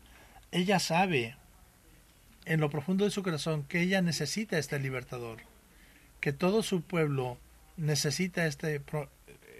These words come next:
eh, prometido que vendría. Y sabe, esa his-, historia de la,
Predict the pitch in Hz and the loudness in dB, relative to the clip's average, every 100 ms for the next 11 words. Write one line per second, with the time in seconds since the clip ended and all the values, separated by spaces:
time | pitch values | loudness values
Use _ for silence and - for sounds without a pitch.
0 | - - - 143 143 139 156 139 139 170 | -20 -20 -10 -4 -4 -2 0 2 2 0
1 | 160 135 139 127 127 127 123 104 - - | 0 0 0 -4 -4 -6 -6 -6 -12 -20
2 | - - - - - - - - - - | -20 -20 -20 -20 -20 -20 -20 -20 -20 -20
3 | - - - - - - - - - - | -20 -20 -20 -20 -20 -20 -20 -20 -20 -20
4 | - - - - - - - 151 143 160 | -20 -20 -20 -20 -20 -20 -6 -2 2 4
5 | 175 202 - - 170 196 165 - - 165 | 4 2 -2 -2 2 2 2 -4 -4 -2
6 | - 175 185 170 160 151 143 135 | 0 2 4 4 2 2 2 0